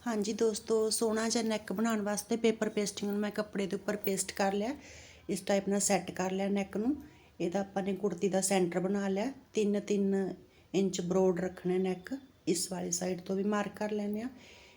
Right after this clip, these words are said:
ਇਹ ਬਿਲਕੁਲ ਸੋਹਣੀ ਜਿਹੀ ਗੋਲਾਈ ਦੇ ਦੇਣੀ ਆਪਾਂ ਨੇ ਨੈਕ ਦੀ। ਠੀਕ ਹੈ ਜੀ, ਇਸ ਤੋਂ ਬਾਅਦ ਇਹ ਵਾਲੀ ਸਾਈਡ ਤੋਂ ਕਟਿੰਗ ਕਰ ਲੈਂਦੇ ਹਾਂ ਤੇ ਦੂਸਰੀ ਸਾਈਡ ਤੋਂ ਵੀ ਆਪਾਂ ਨੇ ਨੈਕ ਨੂੰ ਕਟਿੰਗ ਕਰ ਲੈਣਾ ਹੈ।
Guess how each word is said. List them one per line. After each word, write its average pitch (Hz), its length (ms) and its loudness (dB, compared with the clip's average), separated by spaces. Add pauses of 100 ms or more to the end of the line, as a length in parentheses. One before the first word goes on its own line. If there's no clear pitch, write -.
(120)
ਇਹ 208 100 -2
ਬਿਲਕੁਲ 202 360 -4
ਸੋਹਣੀ 226 460 -2
ਜਿਹੀ 220 180 -2
ਗੋਲਾਈ 190 440 2
ਦੇ 180 180 2
ਦੇਣੀ 175 280 2
ਆਪਾਂ 180 300 -2
ਨੇ 196 200 -2
ਨੈਕ 180 280 -6
ਦੀ। 196 200 -2 (560)
ਠੀਕ 214 200 -8
ਹੈ 226 60 -2
ਜੀ, 214 140 -6
ਇਸ 208 220 -4
ਤੋਂ - 160 -6
ਬਾਅਦ 180 260 -4 (100)
ਇਹ 170 140 2
ਵਾਲੀ 170 220 0
ਸਾਈਡ 180 280 -4
ਤੋਂ 180 140 -6
ਕਟਿੰਗ 190 360 -4
ਕਰ 202 140 -4
ਲੈਂਦੇ 208 320 -2
ਹਾਂ 262 80 -6 (580)
ਤੇ 202 160 2
ਦੂਸਰੀ 170 400 -2
ਸਾਈਡ 170 300 -4
ਤੋਂ 175 140 -4
ਵੀ 185 120 0
ਆਪਾਂ 180 260 -4
ਨੇ 175 120 0
ਨੈਕ 170 240 -2
ਨੂੰ 175 160 -2
ਕਟਿੰਗ 175 320 -6
ਕਰ 175 160 -6
ਲੈਣਾ 180 260 -2
ਹੈ। 285 60 -4